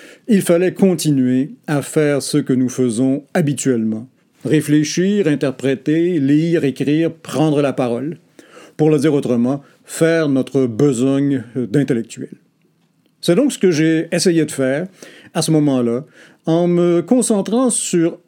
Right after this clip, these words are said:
une seule chose, en apparence assez, euh, secondaire par rapport à ce qui se passait, euh, ces jours-là. J'avais été frappé,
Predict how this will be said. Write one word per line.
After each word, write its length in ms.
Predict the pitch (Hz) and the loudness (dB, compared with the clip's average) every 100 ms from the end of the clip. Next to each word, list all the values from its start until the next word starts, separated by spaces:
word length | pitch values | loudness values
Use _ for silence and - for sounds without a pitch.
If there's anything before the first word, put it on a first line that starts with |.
| - | 0
une 340 | 240 208 135 | 2 4 0
seule 340 | - 165 151 123 | -2 0 0 -2
chose, 520 | - 123 131 196 190 - _ - | -2 0 0 -2 -8 -16 _ -14
en 140 | - 131 | -6 -4
apparence 560 | 117 131 131 139 - - | -2 -2 0 -2 -4 -8
assez, 600 | 135 - 143 139 135 - | -6 -4 -2 0 0 -2
euh, 200 | 135 120 | -4 -2
secondaire 720 | 113 156 147 143 147 143 120 | 0 2 2 2 2 0 -2
par 220 | - 127 110 | -6 -6 -4
rapport 500 | 117 143 151 151 - | -4 -2 0 -2 -4
à 140 | 139 | -8
ce 320 | - - - | -8 -12 -6
qui 320 | 127 - 127 120 | -6 -6 -8 -4
se 140 | 135 | -4
passait, 460 | 120 127 117 143 135 - - - | -2 -2 -2 -4 -4 -14 -20 -6
euh, 220 | 135 127 120 | -2 -2 0
ces 240 | - 131 | 0 0
jours-là. 340 | 117 107 101 123 _ _ _ _ | 0 -2 -6 -12 _ _ _ _
J'avais 240 | - 160 190 | 0 2 2
été 160 | 240 | 0
frappé, 600 | - - 175 - 262 302 | -2 -2 -2 0 0 -2